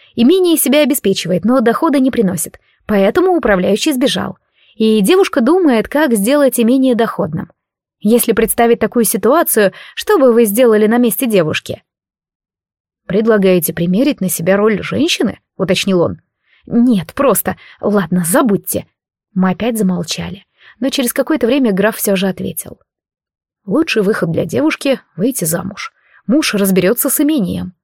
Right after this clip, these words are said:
"А другие варианты есть?" "Нанять другого управляющего". "Только денег нет".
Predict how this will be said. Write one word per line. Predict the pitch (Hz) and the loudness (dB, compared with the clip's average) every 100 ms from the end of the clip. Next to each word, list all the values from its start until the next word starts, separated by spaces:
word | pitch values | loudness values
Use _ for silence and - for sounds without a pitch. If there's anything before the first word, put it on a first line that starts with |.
| _ _ _ _ | _ _ _ _
"А | 262 | 0
другие | 247 277 233 233 | 2 2 2 2
варианты | 220 240 190 190 | 2 2 2 2
есть?" | 269 370 - _ _ _ _ _ _ _ _ _ _ _ | 2 0 -2 _ _ _ _ _ _ _ _ _ _ _
"Нанять | 175 190 202 262 - 208 | -2 0 2 2 0 -2
другого | 226 226 185 254 | 0 2 2 2
управляющего". | 302 330 208 180 160 - 202 220 - _ _ _ _ _ _ - | 0 0 -2 -4 -6 -4 -2 -4 -6 _ _ _ _ _ _ -2
"Только | 240 233 247 | 0 2 2
денег | 202 226 233 202 - | 2 2 2 2 0
нет". | 196 120 - | -2 -2 -6